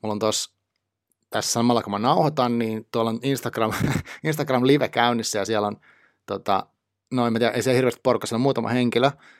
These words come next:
Moi moi, moikkailen niille ihmisille tässä näin ja katsotaan sit, mitä siitä tulee. Mutta että siellä, siellä ne näkee, äh, behind the scenestänne ja voivat sa-, tavallaan osallistua keskusteluun, jos et joku uskaltaa jotain kommentoida. Ja samalla mä testaan tätä mun mikrofonia, koska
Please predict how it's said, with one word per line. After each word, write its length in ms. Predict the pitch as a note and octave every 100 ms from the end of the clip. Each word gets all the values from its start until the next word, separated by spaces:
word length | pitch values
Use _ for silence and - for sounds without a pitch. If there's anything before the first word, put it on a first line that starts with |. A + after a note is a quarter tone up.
| _ _
Moi 200 | A2+ A2
moi, 320 | A2 C3 D#3 D3+ -
moikkailen 640 | G#2 G#2 G#2 - G2 G#2
niille 240 | C3 B2+ A#2
ihmisille 340 | A2+ G#2 A2
tässä 300 | - G#2 -
näin 280 | G2+ G2+ - _ _ _ _ _ -
ja 320 | G2+ G2 G2
katsotaan 360 | A2 G#2 G2+ G2
sit, 120 | G#2
mitä 160 | G2+ G#2
siitä 240 | G#2+ G2 _
tulee. 380 | A2 G#2 G2+ - - _ _
Mutta 260 | G2+ F#2+ G#2
että 240 | - A2 - _ - _
siellä, 240 | - G#2+ -
siellä 240 | B2 A2+
ne 80 | A2
näkee, 240 | A2 A2
äh, 640 | G#2 - - G#2+ G#2+ G2+ A2
behind 300 | A#2 A2+ A2+
the 80 | G#2
scenestänne 760 | - - A2 G2+ - G2+ A2+ - - - _ _
ja 60 |
voivat 220 | G2 G2 -
sa-, 160 | G2 -
tavallaan 300 | G#2 F#2+ G2+
osallistua 400 | G#2+ G2 - G#2
keskusteluun, 460 | A2 - G2+ G2+
jos 160 | G2+ -
et 80 | G2
joku 200 | F#2+ G2
uskaltaa 320 | - G2+ G2+
jotain 180 | G#2 G2+
kommentoida. 600 | G2+ G2+ G2+ - - - _ _ A2
Ja 60 |
samalla 440 | - C3 E3 D3+ C3
mä 80 | A#2
testaan 400 | A2+ - A#2 G2+
tätä 120 | G#2
mun 140 | G#2
mikrofonia, 640 | A2+ C#3 A#2 - A2 G#2 G#2
koska 300 | A2 -